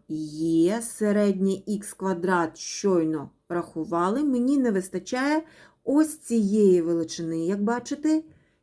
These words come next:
ігрек квадраті. Нічого страшного. Будуємо додатковий стовпчик,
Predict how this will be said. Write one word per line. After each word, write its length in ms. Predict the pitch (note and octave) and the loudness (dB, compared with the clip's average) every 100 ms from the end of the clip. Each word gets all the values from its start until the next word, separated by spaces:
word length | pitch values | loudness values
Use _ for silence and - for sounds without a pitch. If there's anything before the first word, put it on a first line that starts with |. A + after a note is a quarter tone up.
| _ | _
ігрек 420 | G#3 G3+ G3 G3 F#3+ | -2 0 0 -2 -4
квадраті. 560 | F3+ D#3 D#3 C3+ - - - - - - _ _ _ _ _ _ | -6 -4 -6 -6 -16 -20 -20 -20 -20 -20 _ _ _ _ _ _
Нічого 480 | E3 E3 - F#3+ G#3 | -8 -6 -4 -4 -4
страшного. 640 | - C4+ B3+ D#4+ E4+ A3+ - _ _ _ _ _ _ _ - - | -4 -6 -4 -2 -2 -4 -8 _ _ _ _ _ _ _ -20 -6
Будуємо 600 | G3+ A#3 B3+ F4+ E4+ A#3 | 0 2 4 4 4 2
додатковий 680 | F#3+ F#3 F#3+ - C#4+ B3 D#3+ | 2 0 -2 -4 -6 -4 -6
стовпчик, 760 | - - D3+ - - D#4 - | -8 -12 -12 -12 -10 -10 -10